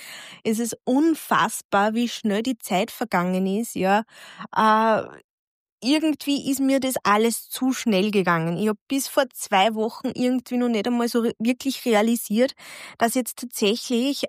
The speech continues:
ähm, Weihnachtszeit ist. Und wir haben auch erst gestern einen Baum geholt. Normalerweise sind wir da immer schon,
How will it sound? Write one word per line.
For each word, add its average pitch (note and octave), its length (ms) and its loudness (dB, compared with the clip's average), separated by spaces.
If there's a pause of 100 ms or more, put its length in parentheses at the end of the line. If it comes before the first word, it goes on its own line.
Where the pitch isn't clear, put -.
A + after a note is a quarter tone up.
ähm, A3+ 440 2 (260)
Weihnachtszeit G3 1300 0
ist. A3+ 500 -4
Und A#3 400 -2
wir A3+ 140 0
haben G#3+ 400 0
auch G3+ 380 0 (420)
erst A#3 400 -2 (380)
gestern A#3 580 2 (180)
einen A3 300 2 (100)
Baum G#3+ 300 2
geholt. G#3+ 600 -2
Normalerweise G3+ 680 0
sind G3+ 180 -4
wir G#3 120 -4
da G#3 80 -8
immer A3 340 -4
schon, G#3 400 -4